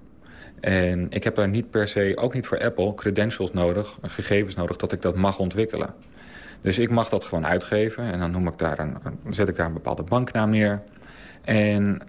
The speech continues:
op dat moment kan ik mensen vragen, klanten van de bank vragen... om alle rekeningnummers, m-, misschien zelfs pincodes... Nou, alles wat je ook in die phishing-e-mails ziet,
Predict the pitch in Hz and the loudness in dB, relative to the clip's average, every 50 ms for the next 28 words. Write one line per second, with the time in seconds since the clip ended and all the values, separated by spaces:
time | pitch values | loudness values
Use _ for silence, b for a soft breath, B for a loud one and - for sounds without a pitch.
0 | - - - 110 - 104 92 92 92 87 90 85 80 - - 90 85 82 - - | -6 -2 -2 0 2 0 0 0 0 0 0 -2 -2 -2 -2 0 0 -2 -4 -6
1 | - - - - - - - - - 92 92 98 98 98 95 - 92 87 - 98 | -14 -20 -20 -20 -20 -20 -14 -4 0 4 6 6 6 4 4 2 -2 0 2 2
2 | 95 95 98 95 90 - 87 - - 101 104 101 - - - 85 85 80 82 82 | 2 4 4 2 0 -2 -4 0 0 0 0 0 -4 -6 -6 -6 -6 -4 -4 -4
3 | 80 80 - - 80 80 80 80 - - - - 87 87 87 85 B B B B | -4 -6 -4 -4 -2 -2 -2 -2 -4 -4 -4 -2 0 0 0 0 B B B B
4 | B B B B B - 90 87 87 - - - 85 87 85 90 87 - 90 90 | B B B B B 0 2 2 2 0 0 -2 -2 2 2 2 2 2 2 2
5 | 87 90 87 87 87 87 85 85 - - - - - - - - - 85 85 - | 2 2 2 4 4 2 2 0 -2 -8 -14 -14 -12 -10 -8 -8 -6 -6 -6 0
6 | - 98 87 98 92 - - 110 110 107 98 - 98 98 95 95 90 - - 95 | 0 2 2 2 2 2 2 0 0 2 2 2 2 2 2 0 -4 -2 -2 0
7 | 90 104 104 101 - 101 95 - - 98 92 - - 95 92 - 92 90 92 90 | 2 2 2 2 2 0 -2 0 2 0 0 2 0 -2 -2 0 0 0 0 0
8 | - 123 120 - 110 101 92 98 92 87 82 82 82 - - 92 107 123 - | 0 0 0 0 0 -2 0 0 0 0 0 -2 -2 -2 -2 -2 -2 -2 -4